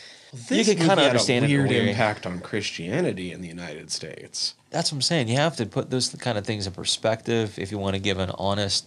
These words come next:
Speaker 2: you know, review or opinion on it.
Speaker 1: Yeah, like, that's how big of an impact this film
Speaker 2: Whew.
Speaker 1: had, is that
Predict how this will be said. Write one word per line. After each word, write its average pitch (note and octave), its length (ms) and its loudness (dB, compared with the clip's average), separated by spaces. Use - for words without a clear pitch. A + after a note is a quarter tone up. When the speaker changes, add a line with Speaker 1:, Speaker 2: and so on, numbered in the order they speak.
Speaker 2:
you A2+ 100 -8
know, E2 140 -2
review G2 380 -2
or F#2 60 0
opinion G2 340 -4
on G2 180 -6
it. G#2 140 -10
Speaker 1:
Yeah, D#3 300 -4
like, G#2+ 240 0
that's C#3 260 0
how C3 160 -6
big A#2 240 -2
of G2+ 140 -6
an G2+ 80 -2
impact G#2+ 580 -4
this F2+ 180 -4
film D3 380 0
Speaker 2:
Whew. F#2+ 100 -6
Speaker 1:
had, F#2 340 -6
is G#2+ 300 -4
that G2+ 420 0